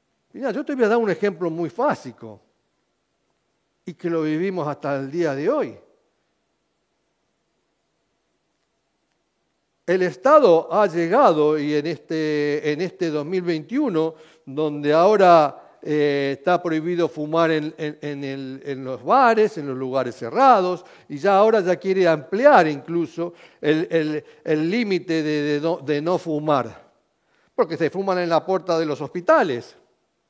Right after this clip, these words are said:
¿Y qué estamos? Vos entrás y estás ahí sum-, fumándote todo lo que fuman los demás. Pero más allá de todo eso, quiero decir que el Estado está poniendo una norma, está diciendo no a esto.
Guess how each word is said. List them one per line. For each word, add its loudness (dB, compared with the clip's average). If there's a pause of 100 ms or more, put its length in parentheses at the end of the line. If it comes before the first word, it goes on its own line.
(520)
¿Y -20
qué -6
estamos? -2
Vos 2
entrás 0
y -10
estás -4
ahí -4
sum-, -14
fumándote -6
todo 0
lo 0
que -4
fuman -6
los -2
demás. -4 (720)
Pero 0
más 4
allá 4
de 6
todo 2
eso, -2 (240)
quiero 2
decir 4
que 4
el 4
Estado 6 (160)
está 4
poniendo 0
una 2
norma, 0 (1160)
está 6
diciendo 2
no 4
a 2
esto. -8